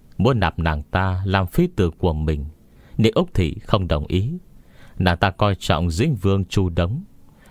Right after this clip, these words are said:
còn tự nguyện gả cho Dĩnh Vương. Hơn nữa, Dĩnh Vương Chu Đống lúc đầu đã có vương phi và con cái, nên để tác thành cho bọn họ, Hoàng đế đã ban chỉ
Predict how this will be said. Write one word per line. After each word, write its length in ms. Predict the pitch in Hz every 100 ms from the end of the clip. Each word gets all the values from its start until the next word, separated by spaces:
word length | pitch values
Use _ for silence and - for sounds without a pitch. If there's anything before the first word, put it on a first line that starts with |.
| -
còn 140 | 123
tự 140 | - 110
nguyện 260 | 95 92
gả 240 | 90 85 78
cho 220 | - 113
Dĩnh 280 | 90 120 123
Vương. 280 | 90 92 85 - -
Hơn 380 | - - 95 87
nữa, 260 | - 151 202 - - - -
Dĩnh 240 | 98 131
Vương 180 | 107 104
Chu 220 | - 101
Đống 240 | 85 95 117
lúc 220 | 196 -
đầu 340 | 80 71 78 - - -
đã 140 | 101
có 180 | 101 143
vương 260 | 98 104 92
phi 300 | - 95 71
và 220 | 73 80
con 280 | - 98 92
cái, 340 | 90 98 160 190 - - - - -
nên 160 | 113
để 120 | 92 80
tác 240 | - 165 -
thành 240 | 80 80
cho 200 | - 104
bọn 200 | 87 71
họ, 280 | 80 65 - - - - -
Hoàng 220 | - 95 95
đế 120 | 98
đã 140 | 110
ban 260 | 101 98 95
chỉ 320 | - 85 73